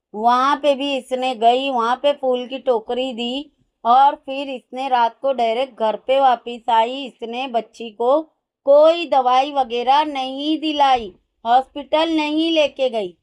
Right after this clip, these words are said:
तो ये बहुत बड़ा पॉइंट है कि पिटारा का कुछ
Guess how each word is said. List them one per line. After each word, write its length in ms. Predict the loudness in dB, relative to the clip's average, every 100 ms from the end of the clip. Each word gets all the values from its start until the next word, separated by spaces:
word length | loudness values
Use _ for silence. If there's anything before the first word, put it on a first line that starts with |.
| _ _ _ -6
तो 80 |
ये 200 | -2 0
बहुत 560 | 0 2 2 4 4 4
बड़ा 340 | 2 2 4 0 -2
पॉइंट 480 | -8 -6 -6 -6 0
है 360 | 2 4 2 -2 _ _ _ _ 0
कि 220 | 2 2
पिटारा 640 | 0 -4 0 2 4 2
का 240 | 2 2 0
कुछ 340 | -2 -10 -10